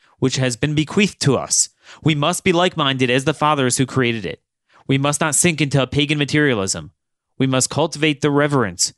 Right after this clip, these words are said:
which they had for the things that are holy. We must follow the spiritual and moral leadership which they showed. We must keep replenished, that they may glow with a more compelling flame, the altar fires before which they worshipped."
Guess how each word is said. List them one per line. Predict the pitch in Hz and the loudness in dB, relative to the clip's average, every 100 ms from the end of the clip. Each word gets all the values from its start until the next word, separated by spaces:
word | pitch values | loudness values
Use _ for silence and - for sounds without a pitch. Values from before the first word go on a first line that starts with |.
| _ _ _ - | _ _ _ -4
which | 135 - | -2 0
they | 131 | -2
had | 127 143 | -2 -2
for | 151 | -2
the | 135 | 0
things | 131 143 127 | 0 -2 0
that | 131 | 0
are | 120 | 0
holy. | 131 127 101 - - - | 0 -2 -4 -10 -20 -4
We | 147 | 0
must | 143 139 - | 0 0 0
follow | 156 165 | 2 2
the | 151 | 0
spiritual | - 165 - 151 | 2 0 2 0
and | 143 | 2
moral | 151 147 143 | 2 0 0
leadership | 143 147 135 123 107 - _ - | 0 2 0 0 -4 -10 _ -4
which | 139 - | -2 0
they | 139 | 0
showed. | - 127 92 87 _ _ _ _ _ _ - | 2 2 0 -6 _ _ _ _ _ _ -2
We | 131 | 0
must | 127 123 - _ - | 0 -2 -4 _ -4
keep | 170 156 - | -2 -2 -4
replenished, | 135 143 - 143 95 80 - - _ _ _ _ _ - | -2 -2 -2 -4 -4 -6 -8 -12 _ _ _ _ _ -8
that | 110 | -2
they | 123 | -2
may | 135 131 | 0 -2
glow | 120 120 131 104 92 98 | 0 0 0 0 -4 -4
with | 120 117 | -4 -2
a | 107 | -2
more | 113 127 | 0 0
compelling | 135 110 131 127 104 | -2 -4 -2 -2 -4
flame, | 104 87 87 - _ _ _ _ _ _ | -4 -4 -4 -12 _ _ _ _ _ _
the | - | -4
altar | - 139 139 123 | 0 0 0 -2
fires | 98 95 87 82 87 - _ _ _ - | -2 -4 -2 -4 -4 -6 _ _ _ -6
before | 110 120 110 | -4 -2 -2
which | 101 - | -4 -14
they | 95 | -14
worshipped." | 85 82 - - - | -12 -8 -6 -6 -12